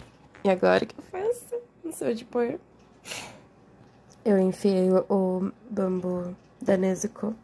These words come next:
na mão do Leôncio. Acho que ficou bom. Bom, vamos pintar, então. Ó, tá ficando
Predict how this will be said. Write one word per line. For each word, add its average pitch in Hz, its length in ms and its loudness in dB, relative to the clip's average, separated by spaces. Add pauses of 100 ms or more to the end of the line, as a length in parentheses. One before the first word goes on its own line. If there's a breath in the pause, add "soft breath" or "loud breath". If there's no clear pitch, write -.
(680 loud breath)
na 196 120 2
mão 180 260 4
do 175 360 2
Leôncio. 185 640 -2 (680)
Acho 208 200 -6
que - 100 -20
ficou - 200 -6
bom. 214 280 2 (480 loud breath)
Bom, 196 220 6
vamos 190 260 -6
pintar, 202 360 -2
então. 175 300 -10 (1040 loud breath)
Ó, 190 240 4
tá 196 200 -12
ficando 233 580 -4